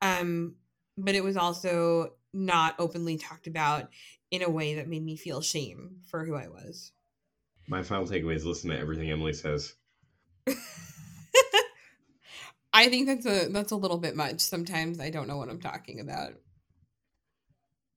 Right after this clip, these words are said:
Speaker 1: But yeah, this one felt good. This felt like a good conversation that I wanted to have.
Speaker 2: Definitely.
Speaker 1: And I'm very interested to hear when other people first realized that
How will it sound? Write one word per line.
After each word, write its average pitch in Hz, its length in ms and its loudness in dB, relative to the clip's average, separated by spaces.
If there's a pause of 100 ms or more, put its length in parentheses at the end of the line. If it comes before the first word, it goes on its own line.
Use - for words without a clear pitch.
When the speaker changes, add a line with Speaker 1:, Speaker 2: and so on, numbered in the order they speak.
(720)
Speaker 1:
But 156 300 0 (1000)
yeah, 277 260 10
this 254 220 2
one 359 200 4
felt 269 240 2
good. 170 320 2
This 214 200 -4
felt 214 200 0
like 220 160 -4
a 233 80 -4
good 185 480 -6 (600)
conversation 175 960 -2 (100)
that 175 100 0
I 170 80 0
wanted 151 360 -4
to - 80 -12
have. 131 360 -10 (1500)
Speaker 2:
Definitely. 80 500 -12 (1040)
Speaker 1:
And 214 100 -2
I'm 208 120 -2
very 220 280 4
interested 220 440 -2
to 196 80 -4
hear 190 320 -4
when 175 180 0
other 170 180 -2
people 170 380 -6
first - 460 -10
realized 160 680 -8
that 147 340 -2